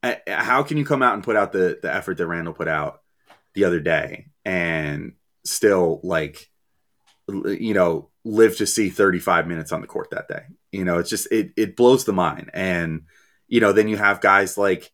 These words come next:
like a Quickley or whatever that go out there, it's, to bring it all full circle, I guess, where we're talking about all these guys. But, you know,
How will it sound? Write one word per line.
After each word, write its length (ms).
like 220
a 40
Quickley 460
or 160
whatever 440
that 280
go 160
out 200
there, 200
it's, 480
to 100
bring 180
it 60
all 140
full 160
circle, 340
I 60
guess, 360
where 140
we're 100
talking 260
about 220
all 160
these 180
guys. 280
But, 280
you 100
know, 240